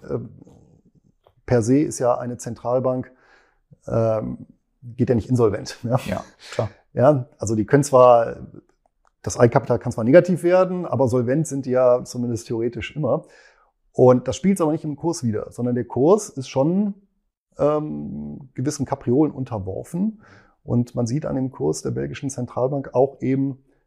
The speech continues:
Speaker 1: schön die, ja, Erosion der Zinsmarge, weil im Prinzip verhält sich ja die Aktie der, der Zentralbank so ein bisschen wie eine Anleihe,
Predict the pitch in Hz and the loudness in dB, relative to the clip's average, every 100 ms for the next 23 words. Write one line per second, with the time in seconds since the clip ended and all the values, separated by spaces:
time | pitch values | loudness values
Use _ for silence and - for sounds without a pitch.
0 | _ - 131 143 160 156 123 113 127 135 | _ -2 2 2 2 -4 -12 -10 -6 -4
1 | 135 131 127 - 120 123 110 131 135 120 | -4 -6 -10 -8 0 0 0 -2 -2 -2
2 | 147 156 147 - 185 180 117 113 123 107 | -2 -2 -4 -2 -4 -2 -2 2 0 0
3 | 107 104 120 120 120 139 - 180 151 123 | -4 -6 -4 -4 -2 -4 -4 -4 0 0
4 | 156 135 139 120 - - - 151 135 127 | 0 -4 -8 -8 -10 -12 -6 0 0 0
5 | 120 135 123 - 120 - 143 170 160 135 | -2 -6 -12 -10 -10 -2 0 0 -4 -4
6 | 131 160 - 151 139 151 - 180 135 123 | -4 -4 -6 -8 -4 -4 -2 2 2 4
7 | 160 214 | 4 2